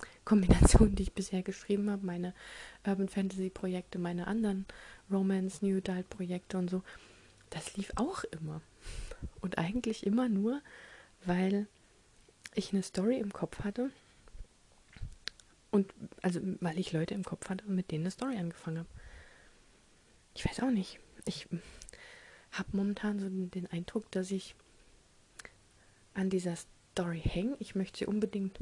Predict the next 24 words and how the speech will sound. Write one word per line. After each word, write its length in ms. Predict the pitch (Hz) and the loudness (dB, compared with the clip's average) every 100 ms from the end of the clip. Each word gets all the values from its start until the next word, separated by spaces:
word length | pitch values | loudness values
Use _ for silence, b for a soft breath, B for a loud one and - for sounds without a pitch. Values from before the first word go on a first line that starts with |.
| - | -14
schreiben, 540 | - - 170 202 254 202 | -14 -10 -6 -2 -2 -2
weil 140 | 185 | -2
ich 120 | 185 | -6
die 120 | - 190 | -10 -10
Idee 440 | 185 - 196 226 233 B B B B B B B B B B - - - - | -10 -6 -4 -4 -6 B B B B B B B B B B -20 -20 -14 -6
mit 180 | 190 190 | -4 -2
dem 140 | 180 | -2
Nachtclub 560 | 180 - - 233 214 220 | -2 -6 -4 0 0 0
und 120 | 214 | 0
dem 320 | 202 190 190 - | 0 0 -2 -2
ganzen 380 | 185 196 202 196 | -2 0 0 0
Kram, 380 | - 190 208 | -2 2 2
was 160 | 196 - | 2 0
da 100 | 190 | -2
noch 240 | 180 180 | -2 -2
mit 140 | 196 - | -4 -4
dranhängt, 580 | - 190 202 214 208 - | -2 0 2 2 0 0
an 100 | 185 | -2
seiner 300 | 185 185 180 | 0 0 0
Idee 320 | 180 185 196 | 0 0 2
mit 200 | 196 190 | 2 0
den 140 | 185 185 | -2 -6
Träumen 540 | - 202 208 208 196 | -4 0 2 2 0
und, 200 | 190 165 | -2 -4